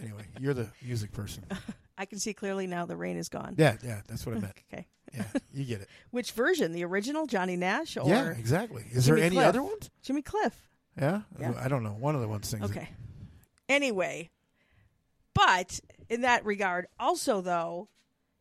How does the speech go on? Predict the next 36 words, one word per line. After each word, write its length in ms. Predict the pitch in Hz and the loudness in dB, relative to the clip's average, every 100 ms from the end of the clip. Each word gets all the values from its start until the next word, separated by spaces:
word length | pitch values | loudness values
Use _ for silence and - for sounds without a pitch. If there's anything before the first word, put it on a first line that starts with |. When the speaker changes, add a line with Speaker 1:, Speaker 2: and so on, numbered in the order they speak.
| _ _ _ _ - | _ _ _ _ -12
Speaker 2:
you 340 | 208 233 339 | -2 4 4
tend 480 | 403 320 208 196 196 | 6 4 2 0 -2
to, 720 | - 226 190 185 180 175 180 - _ _ _ _ _ - | 0 2 4 4 2 0 -4 -10 _ _ _ _ _ -8
like, 280 | 202 208 185 | 0 0 0
gloss 380 | 208 233 226 - | 2 4 4 6
over 240 | 254 285 | 6 6
sometimes 640 | 254 202 180 196 156 170 | 2 0 -2 -4 -4 -4
things. 640 | - 180 147 131 139 - - _ _ _ _ _ _ | -2 -4 -6 -10 -4 -4 -6 _ _ _ _ _ _
Like, 240 | 208 202 190 - | 0 0 0 -2
and 220 | 214 196 - _ - | -2 -2 -8 _ -4
you, 480 | 208 311 247 202 - | 0 2 4 2 2
and 120 | 202 | 0
I 80 | 196 | 0
think 220 | 269 240 | -2 -4
it's, 160 | - - - | -6 -8 -2
it 220 | 208 - _ - | -2 -2 _ -6
tends, 320 | 247 247 226 | -2 0 -2
it 120 | - 208 | -6 -4
can 120 | 247 | -2
be 120 | 254 | -2
more 220 | 233 233 | 0 2
with 200 | 214 185 | 2 0
guys, 400 | 208 196 190 180 | 0 2 2 0
but 100 | 190 | -2
I 60 | 180 | -4
think 180 | 208 190 | -4 -4
women 300 | 190 185 - | -4 -4 -6
have 140 | 180 | -8
the 60 | 170 | -6
same 180 | - 175 | -6 -4
thing. 200 | 208 180 | -6 -4
I 140 | 180 196 | -2 -2
don't 220 | 190 - | -2 -4
necessarily 560 | 190 - 175 170 151 160 | -6 -4 -6 -6 -8 -8
have 160 | 160 | -10
this. 100 | 170 | -12